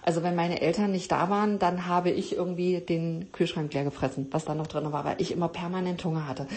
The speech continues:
Also ich wurde während des Essens diszipliniert. Ich konnte eben während des, während des Essens am Tisch auch nicht essen. Also da war mein Bauch zu. Ich habe eigentlich während des Essens, während, während dieser heftigen Situation immer an den Tischen,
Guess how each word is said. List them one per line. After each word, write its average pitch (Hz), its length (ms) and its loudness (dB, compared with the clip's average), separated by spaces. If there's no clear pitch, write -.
Also 156 160 2
ich 147 40 6
wurde 180 160 8
während 175 200 4
des 180 100 0
Essens 175 320 0
diszipliniert. 180 800 2
Ich - 120 -2
konnte 190 240 4
eben 180 200 2
während 175 160 4
des, 160 160 0
während 165 160 4
des 165 140 -6
Essens 170 280 0
am 160 160 0
Tisch 175 200 -2
auch 156 140 2
nicht 156 260 -4
essen. 226 260 -2
Also 175 140 2
da 160 40 0
war 170 80 4
mein 170 200 2
Bauch 156 260 4
zu. 247 340 0
Ich 185 100 0
habe 185 100 2
eigentlich 175 360 2
während 214 240 2
des 226 100 -6
Essens, 208 340 -2
während, 180 300 2
während 170 220 2
dieser 170 180 0
heftigen 214 560 0
Situation 185 680 0
immer 180 200 -4
an 175 140 -6
den 180 140 -4
Tischen, 185 380 -4